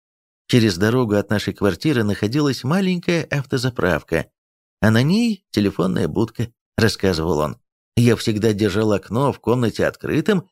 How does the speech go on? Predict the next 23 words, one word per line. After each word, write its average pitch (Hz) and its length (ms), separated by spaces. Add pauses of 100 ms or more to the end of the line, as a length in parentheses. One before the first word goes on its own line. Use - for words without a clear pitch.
(340)
и 127 80
когда 113 440
звонил 104 440
телефон, 110 640
выскакивал 113 840
из 101 100
квартиры 170 520
и 143 100
нёсся 175 420
через 131 280
весь 131 180
бульвар 113 440
Венеция, 90 680 (280)
чтобы 101 360
взять 87 280
трубку, 214 440 (440)
а 117 100
люди 110 300
думали, 117 360
что 101 260
звонят 95 540
мне 98 320
домой. 64 500